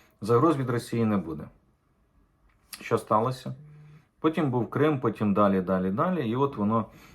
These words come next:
дійшло зараз, а, до цього. Хоча ми ж, е, частина західного проєкту, ми себе такими сприймаємо, і ми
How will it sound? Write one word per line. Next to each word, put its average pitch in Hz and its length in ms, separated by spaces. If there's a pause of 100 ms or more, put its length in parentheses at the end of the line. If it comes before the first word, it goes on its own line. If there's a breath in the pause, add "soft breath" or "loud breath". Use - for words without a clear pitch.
(120)
дійшло 95 440
зараз, - 460 (480 soft breath)
а, 87 480
до 107 80
цього. - 400 (240)
Хоча - 260
ми 131 240
ж, 117 300
е, 95 180
частина 101 480
західного 95 500
проєкту, 87 420
ми 92 120
себе 92 240
такими 90 420
сприймаємо, 98 720
і 87 80
ми 104 240